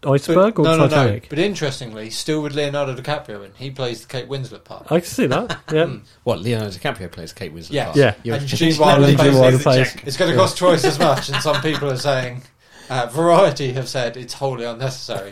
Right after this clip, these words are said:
Speaker 3: <laughs>
Speaker 2: but God damn it, we're gonna spend the money.
Speaker 1: Yeah.
Speaker 3: But no, I completely agree. There is, there must be ways. It's like, um, like I,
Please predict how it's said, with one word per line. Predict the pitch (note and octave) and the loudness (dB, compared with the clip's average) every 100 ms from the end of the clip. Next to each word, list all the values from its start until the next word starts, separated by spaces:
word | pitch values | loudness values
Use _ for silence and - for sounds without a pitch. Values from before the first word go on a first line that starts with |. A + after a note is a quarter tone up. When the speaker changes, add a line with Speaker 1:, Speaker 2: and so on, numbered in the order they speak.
| F#3+ | -6
Speaker 3:
<laughs> | |
Speaker 2:
but | A#2 A2+ - | -6 -12 -10
God | B2+ A#2 | -12 -8
damn | A2 | -10
it, | A2 A2 | -10 -14
we're | A#2+ | -16
gonna | A2+ | -16
spend | G#2+ B2 G#2+ | -10 -10 -10
the | |
money. | G#2+ G#2+ G2+ - - | -12 -14 -16 -16 -8
Speaker 1:
Yeah. | B2 A#2+ | -6 -6
Speaker 3:
But | B2+ C#3+ | -6 -2
no, | E3 G#2+ | -2 -2
I | G#2+ | -4
completely | A#2 A#2+ G#2+ | -6 -6 -6
agree. | A2+ E3 B2+ - - | -6 -6 -8 -10 -10
There | G2+ | -6
is, | G#2 - F#2+ | -6 -8 -10
there | A2+ G2 A#2+ A2+ | -12 -8 -8 -6
must | C#3+ - | -8 -8
be | - | -8
ways. | G2+ A#2 E2+ D2 F#2 - _ - | -4 -4 -4 -8 -16 -16 _ -10
It's | D#3 | -4
like, | G#3 F#3+ - | -2 -2 -2
um, | C3+ C3 B2+ A#2+ A2 _ _ | 0 0 0 -2 -6 _ _
like | - D#3 - | -4 -4 -4
I, | B2 B2 | -6 -6